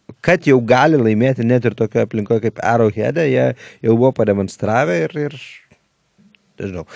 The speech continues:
Tai sakau, man buvo įdomu žiūrėti ir aš, aš nejaučiau taip, kad ten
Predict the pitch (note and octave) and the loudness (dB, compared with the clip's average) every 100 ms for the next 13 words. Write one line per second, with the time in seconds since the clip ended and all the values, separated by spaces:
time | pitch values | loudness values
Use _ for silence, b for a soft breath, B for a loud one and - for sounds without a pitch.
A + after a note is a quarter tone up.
0 | B B D3 D#3 A3+ C#3+ G2 - G#2 B2 | B B 2 4 2 2 2 -2 -4 0
1 | E3+ C#3+ C#3+ D3+ B2+ A2+ G#2 B2 C#3 E3 | 0 0 2 4 4 4 2 2 2 2
2 | D#3+ D3+ D#3 - C#3 D3 D#3+ F3 C#3+ C3+ | 4 2 0 -4 -2 2 2 2 0 0
3 | C#3+ B2+ A#2+ B2+ | -2 0 0 -2